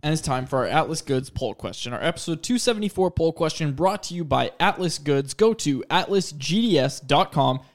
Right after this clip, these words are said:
Use promo code C C fifteen to get fifteen percent off your first order of pop rinds.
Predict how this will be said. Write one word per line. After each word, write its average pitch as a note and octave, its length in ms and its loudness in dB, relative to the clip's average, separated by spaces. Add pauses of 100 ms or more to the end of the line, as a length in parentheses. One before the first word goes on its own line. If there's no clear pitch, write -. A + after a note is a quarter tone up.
(100)
Use F#3+ 140 -12
promo F3+ 280 4
code D3 200 2
C F3 200 -4
C D#3+ 220 -2
fifteen F3+ 540 0 (220)
to - 60 -6
get F3+ 160 2
fifteen A#3+ 380 0
percent F#3+ 300 -2
off F#3 160 0
your G3+ 140 2
first G#3 360 -2
order F3 280 4
of F3+ 280 2
pop G3 320 2
rinds. B2+ 380 -2